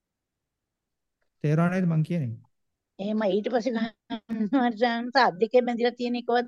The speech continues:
Speaker 2: දැනුනේ නෑ. පාවෙන ගතියක් තමයි තිබුණේ.
Speaker 1: ඔව්. ඔය එකක්වත් බලන්න යන්න එපා. හුස්ම දැනෙන තැන ඉන්න.
Speaker 2: එතකොට දැනෙන දේවල් ස්වාමීන් වහන්සේ මොනවද කරන්නේ?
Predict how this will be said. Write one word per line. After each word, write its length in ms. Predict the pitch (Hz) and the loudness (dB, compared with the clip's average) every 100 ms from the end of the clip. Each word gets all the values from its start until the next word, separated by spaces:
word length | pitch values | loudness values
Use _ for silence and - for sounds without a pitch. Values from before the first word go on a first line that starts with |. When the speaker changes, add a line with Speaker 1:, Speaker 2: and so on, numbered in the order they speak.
| 208 | -4
Speaker 2:
දැනුනේ 580 | 208 208 214 226 226 240 | -6 -6 -6 -6 -6 -6
නෑ. 240 | 240 254 392 _ _ _ _ - | -4 -4 -6 _ _ _ _ 2
පාවෙන 340 | 208 220 254 | 4 6 6
ගතියක් 380 | 247 247 254 247 | 6 4 4 2
තමයි 260 | - 240 302 | 2 -2 -2
තිබුණේ. 440 | 277 214 175 143 - _ _ _ _ _ _ _ _ _ _ _ | -2 0 -2 -4 -10 _ _ _ _ _ _ _ _ _ _ _
Speaker 1:
ඔව්. 240 | 165 - 113 - _ _ _ _ - | -8 -6 -8 -14 _ _ _ _ -4
ඔය 100 | 160 | -4
එකක්වත් 560 | 139 160 180 190 220 202 | 0 0 0 0 -2 0
බලන්න 360 | 175 175 175 | 0 0 0
යන්න 220 | 170 165 165 | 0 -2 -2
එපා. 200 | 190 202 | -2 -2
හුස්ම 220 | 170 220 | -2 -2
දැනෙන 320 | 180 156 185 | 0 2 0
තැන 160 | 185 196 | -2 -2
ඉන්න. 220 | 202 151 117 - _ _ _ _ _ _ _ _ _ _ _ _ - | -2 -4 -8 -16 _ _ _ _ _ _ _ _ _ _ _ _ -10
Speaker 2:
එතකොට 360 | 202 254 262 233 | -2 -2 0 0
දැනෙන 400 | 208 208 262 277 | 0 2 0 2
දේවල් 340 | 277 262 277 | 2 2 0
ස්වාමීන් 320 | 214 269 262 | -2 -2 -2
වහන්සේ 260 | 277 285 214 | -4 -6 -8
මොනවද 280 | 180 151 151 | -6 -8 -10
කරන්නේ? 240 | - | -16